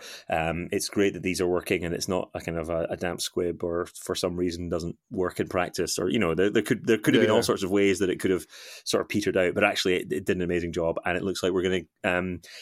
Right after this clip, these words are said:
Speaker 1: uh, save even more lives in future with the R twenty-one. So, uh, that's great news.
Speaker 2: Brilliant.
Speaker 1: Um, the other,
Speaker 2: Okay.
Speaker 1: the other,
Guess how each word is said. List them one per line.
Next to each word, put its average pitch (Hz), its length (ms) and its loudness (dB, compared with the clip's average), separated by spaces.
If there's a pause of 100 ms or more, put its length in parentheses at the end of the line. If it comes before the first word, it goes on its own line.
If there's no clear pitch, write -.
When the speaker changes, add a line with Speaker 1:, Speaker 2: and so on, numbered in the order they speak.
(260)
Speaker 1:
uh, 95 440 4
save 110 260 2
even 113 160 4
more 131 160 4
lives 131 240 4
in 131 100 -2
future 127 280 0
with 131 160 -2
the 131 80 2
R 131 100 4
twenty-one. 117 460 0
So, 95 380 2
uh, 87 600 2
that's 90 220 -2
great 98 180 2
news. 101 300 -2 (760)
Speaker 2:
Brilliant. 131 240 2
Speaker 1:
Um, 131 120 -6
the 190 120 4
other, 240 180 6
Speaker 2:
Okay. 92 120 2
Speaker 1:
the 156 100 4
other, 139 280 4